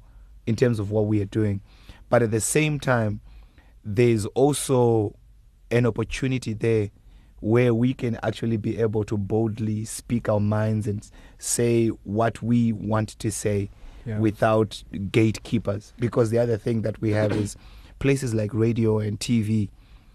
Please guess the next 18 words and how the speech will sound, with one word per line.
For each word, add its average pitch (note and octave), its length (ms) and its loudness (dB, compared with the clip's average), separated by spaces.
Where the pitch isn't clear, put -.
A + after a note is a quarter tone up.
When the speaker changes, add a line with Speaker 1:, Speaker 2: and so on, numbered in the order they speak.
Speaker 1:
their A2+ 140 4
gatekeepers A2 880 -2
there. G#2 300 2
Christian B2 360 -2
music A2+ 300 0
only A2 200 0
gets A2 220 -6
paid A2 260 0
on G#2+ 160 -2
Sunday G#2 520 -2
and G2+ 420 2
maybe G#2+ 280 2
a G#2+ 40 -4
two - 160 -2
or G#2+ 180 2
three A#2 220 -2
hour A2 300 0
period G#2 500 2